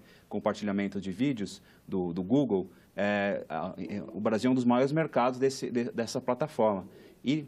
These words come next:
entre os cem canais mais acessados brasileiros, trinta e seis são protagonizados ou voltados para a criança, né? Então, a criança, é, com,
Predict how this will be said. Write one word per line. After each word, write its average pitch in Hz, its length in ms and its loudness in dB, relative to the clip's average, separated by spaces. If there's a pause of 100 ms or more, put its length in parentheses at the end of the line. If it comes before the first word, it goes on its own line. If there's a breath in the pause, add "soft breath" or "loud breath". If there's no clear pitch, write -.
entre 151 240 0
os 143 100 0
cem 190 140 0
canais 135 380 0
mais 127 220 2
acessados 101 520 -2
brasileiros, 101 540 -2
trinta 175 300 0
e 143 80 0
seis 151 260 2
são 139 140 -2
protagonizados 135 880 2
ou 156 140 2
voltados 131 500 2
para 123 200 2
a - 20 -2
criança, 98 440 -2 (400 soft breath)
né? 107 140 -2
Então, 113 400 0
a 98 100 -6
criança, 127 600 0 (340 loud breath)
é, 98 380 2 (100)
com, - 240 -2